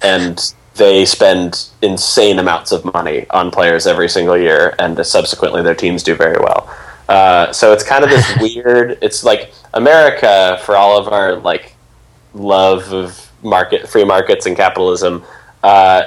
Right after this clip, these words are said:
Speaker 1: does implement these weird fairness procedures in some of our sports.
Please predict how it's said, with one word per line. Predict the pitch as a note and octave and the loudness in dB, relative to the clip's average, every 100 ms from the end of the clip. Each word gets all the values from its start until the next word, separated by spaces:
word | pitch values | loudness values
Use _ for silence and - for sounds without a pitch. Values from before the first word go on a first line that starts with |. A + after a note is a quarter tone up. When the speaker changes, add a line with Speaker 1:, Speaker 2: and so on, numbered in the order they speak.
| - _ - | -6 _ -2
Speaker 1:
does | A2 A2+ A#2 B2+ | 2 2 0 -6
implement | A#2 G#2 A2+ A2 G#2+ | -6 -2 0 0 0
these | G2 | -4
weird | F#2 F#2+ G2 G2 | -2 2 2 2
fairness | F#2+ F#2+ A2 - | 2 2 0 0
procedures | C3+ - B2+ C3+ C#3+ - | 0 2 2 4 2 2
in | C#3 | -2
some | - - | -2 -4
of | C#3+ D3 D3 | -2 0 2
our | D3 | 0
sports. | - E3 - - - | 4 2 2 -4 -16